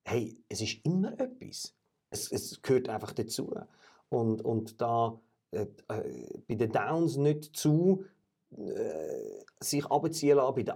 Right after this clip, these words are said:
Ups nicht zu fest euphorisch sein, sondern ein bisschen das als Konstanten anzuschauen. Äh, und so, so die Business Principles, eben Fokus auf Kunden, äh, versuchen, das Sortiment zu haben,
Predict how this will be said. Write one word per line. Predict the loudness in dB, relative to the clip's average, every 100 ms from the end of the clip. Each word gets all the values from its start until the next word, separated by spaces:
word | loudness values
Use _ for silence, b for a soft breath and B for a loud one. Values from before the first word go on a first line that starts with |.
| 0
Ups | -2 -2 -8 -6 -4
nicht | 0 0 0
zu | -10 -2 0
fest | 2 2 0 -8 0
euphorisch | 2 4 4 2 2 -2
sein, | 0 0
sondern | 2 2 0
ein | 0
bisschen | -2 -2 B B B
das | -2 -2
als | -2 -4
Konstanten | -4 -2 -2 -2 0 0
anzuschauen. | 0 -2 -4 0 0 0 -4 B B B B _
Äh, | -6 -4 -2 -4
und | -2 -2 -2
so, | -6
so | -2 -2
die | -2
Business | -2 -2 -2 -4
Principles, | -2 -2 0 -6 0 2 2 0
eben | 0 2 0
Fokus | 0 -2 -2 -4 -10
auf | -10
Kunden, | -2 0 4 4 2 -2 B B
äh, | -6 -4 -2 -4 -6
versuchen, | -6 -2 -2 -2
das | -4
Sortiment | -2 -2 -2 -2 0 -2 -4
zu | -10 -8 0
haben, | 2 2